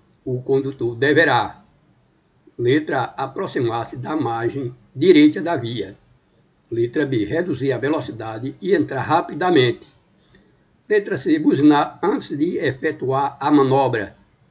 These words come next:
Letra D, aproximar-se o máximo possível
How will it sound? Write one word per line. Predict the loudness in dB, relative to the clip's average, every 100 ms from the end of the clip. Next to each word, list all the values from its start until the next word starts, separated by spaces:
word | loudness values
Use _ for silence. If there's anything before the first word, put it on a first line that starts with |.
| _ _ _ _ -2
Letra | -2 -2 -4
D, | -2 -2 -2 -8 _ _ _ -14
aproximar-se | -12 -8 -10 -6 -4 -2 -2 -4 -10 -14 _ _ _ _
o | -4
máximo | 2 4 2 -2 0
possível | 0 0 0 0 0 -4